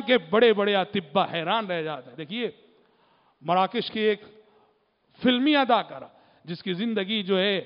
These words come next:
عریانیت میں گزری، بے حیائی میں گزری، دین سے دور، دین سے دور رہ کے گزری، اللہ سے دور ہو کے گزری، لیلہ حل اس کا نام ہے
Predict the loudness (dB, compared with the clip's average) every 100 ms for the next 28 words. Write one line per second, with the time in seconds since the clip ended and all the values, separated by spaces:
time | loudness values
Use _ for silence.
0 | -6 -4 0 2 4 2 0 -4 -8 -8
1 | -10 -14 -18 _ _ 4 6 6 4 2
2 | 2 0 0 -2 -2 -4 -10 _ _ _
3 | _ _ _ _ _ _ 6 10 10 8
4 | 4 6 6 8 6 2 4 4 6 4
5 | 4 6 6 8 8 8 4 4 2 -2
6 | -8 -20 2 4 8 8 6 2 6 8
7 | 10 10 8 6 6 4 0 0 0 2
8 | 0 2 2 2 0 -2 -2 -2 -2 -4
9 | -10